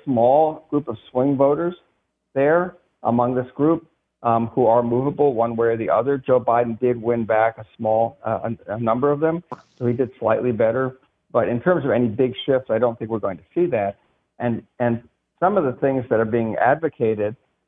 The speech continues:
as ways for Democrats to appeal to white working class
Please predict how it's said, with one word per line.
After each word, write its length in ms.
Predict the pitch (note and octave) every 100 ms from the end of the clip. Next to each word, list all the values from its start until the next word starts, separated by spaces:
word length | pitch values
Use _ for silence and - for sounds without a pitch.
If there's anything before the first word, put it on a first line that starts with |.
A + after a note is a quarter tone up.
| -
as 140 | A2
ways 320 | A#2 B2 B2 A#2+
for 100 | A2
Democrats 540 | A#2+ A#2 - G#2+ G#2+ _
to 220 | C3 A#2 - - _ _
appeal 400 | A#2 - D#3 G3+
to 120 | F3+
white 240 | A#2+ A#2 -
working 260 | A2+ A2
class 300 | G#2 G#2 G#2+